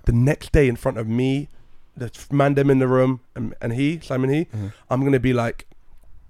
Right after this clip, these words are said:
Speaker 1: "Bro, I lost fifty, man. What the fuck? Where did this go?"
Speaker 2: Yeah.
Speaker 1: What the fuck?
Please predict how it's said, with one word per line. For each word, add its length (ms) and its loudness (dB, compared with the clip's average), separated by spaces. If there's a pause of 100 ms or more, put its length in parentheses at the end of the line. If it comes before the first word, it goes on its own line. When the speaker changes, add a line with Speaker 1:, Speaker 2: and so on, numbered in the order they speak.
(400)
Speaker 1:
"Bro, 120 4
I 20 6
lost 240 4
fifty, 320 -2
man. 180 0
What 80 -12
the 80 -2
fuck? 160 -4
Where 140 0
did 120 -4
this 120 -6
go?" 340 2
Speaker 2:
Yeah. 300 0 (580)
Speaker 1:
What 160 -12
the 100 -2
fuck? 400 -4